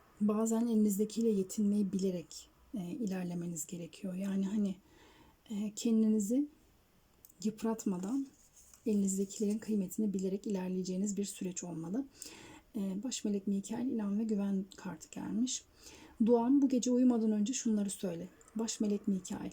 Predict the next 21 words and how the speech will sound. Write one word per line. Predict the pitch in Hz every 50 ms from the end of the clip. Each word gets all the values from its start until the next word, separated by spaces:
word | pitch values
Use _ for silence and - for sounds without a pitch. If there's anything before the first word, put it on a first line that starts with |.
| - - - -
lütfen | 226 240 - - - 220 190 196 202
bu | 220 202
gece | 208 196 208 214 196
rüyalarıma | 202 202 202 196 196 185 185 185 180 180
gir | 185 180 202 240 -
ve | 247 226 208 -
korkunun | - 202 190 190 - - 226 226 226 208
yerini | 196 190 185 185 196 233
inanç | 262 240 196 196 220 220 - - -
ve | 220
güvenle | 202 - 185 185 185 180 170 170 160
doldur. | 175 165 165 175 175 - - - _ _ - - - -
Güçlenmeme, | 190 214 202 - - 214 180 180 180 165 160 165 214 277 294 - - 214
cesaret | 190 196 196 - - 208 196 202 226 220 -
ve | 190 175
güvenle | 156 - 208 208 190 185 175 175 180
dolmama | 190 196 202 202 185 185 202 262 302 302 - _ _
yardım | 196 185 165 160 160 151 170 156
et. | 180 - - - - - - - - _ _ - - _ _ - - _ _ - - - - - - - - - - - _ - - - - - - - - _ _ _ _ _ _ _ _ _
Bakın | 226 233 240 - 294 277
aslında | 254 240 - - - 247 233 226 233 -